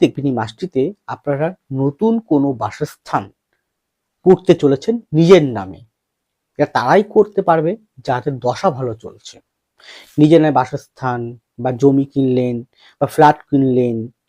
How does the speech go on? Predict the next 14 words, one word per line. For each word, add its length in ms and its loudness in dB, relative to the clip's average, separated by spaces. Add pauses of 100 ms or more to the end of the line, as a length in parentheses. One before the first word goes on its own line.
(520)
বা 180 6 (520)
এরকমভাবে 640 6 (140)
নিজস্ব, 360 0 (280)
আইনগতভাবে 560 0 (100)
নিজস্ব 300 -6 (160)
হওয়ার 360 -4 (160)
টেন্ডেন্সি 520 -2 (140)
হবে 260 2 (120)
কিন্তু 280 -12 (280)
এই 80 -4 (100)
মাসটিতে। 500 -14 (380)
আর 80 -16
যাদের 240 4
দশা 240 2